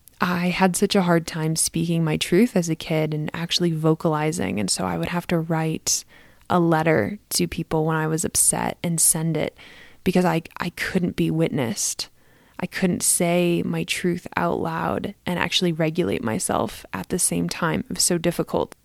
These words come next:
I could see how important these lessons were going to be. But I could also see how <laughs> lonely I was. I could see how isolated I felt. You know, I could see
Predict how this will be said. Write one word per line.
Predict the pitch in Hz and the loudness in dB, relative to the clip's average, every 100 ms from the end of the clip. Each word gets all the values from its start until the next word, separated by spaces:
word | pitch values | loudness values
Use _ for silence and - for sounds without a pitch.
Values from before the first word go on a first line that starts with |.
| - | -10
I | 185 | -6
could | 180 175 160 | -2 0 0
see | - - 208 180 160 160 165 _ _ _ _ _ | -2 0 2 2 2 0 -4 _ _ _ _ _
how | - 185 180 | -8 2 2
important | 165 - 175 170 | 2 2 0 2
these | 165 160 | -2 -2
lessons | 156 156 - 160 165 - - - _ _ _ | -4 -4 -4 -2 -2 -4 -6 -10 _ _ _
were | 180 | -4
going | 175 156 165 | 0 0 0
to | 165 | -4
be. | 180 214 202 - _ _ _ _ _ _ - - - - _ _ - | -4 -4 -4 -10 _ _ _ _ _ _ -20 -20 -20 -20 _ _ 4
But | 180 175 - | 4 4 -2
I | 180 | -6
could | 175 190 - - | 0 -2 -2 -6
also | - 214 - | -4 -2 0
see | 196 - | 0 0
how | 175 - | -2 -4
<laughs> | - | -8
lonely | 156 165 170 - | -4 2 2 2
I | |
was. | 87 - 196 | -2 -2 -2
I | 107 | -2
could | 208 190 | -2 -4
see | - | 0
how | 190 | 2
isolated | 175 165 202 - 165 160 165 | 2 2 0 0 0 -2 -2
I | - | -2
felt. | - - - - - - - _ - - - _ _ _ - | -4 -2 -2 -2 -6 -12 -16 _ -20 -20 -20 _ _ _ -8
You | 175 | -4
know, | 160 | -2
I | 165 | -4
could | 175 | -4
see | - - 196 190 180 175 | -2 0 2 2 2 0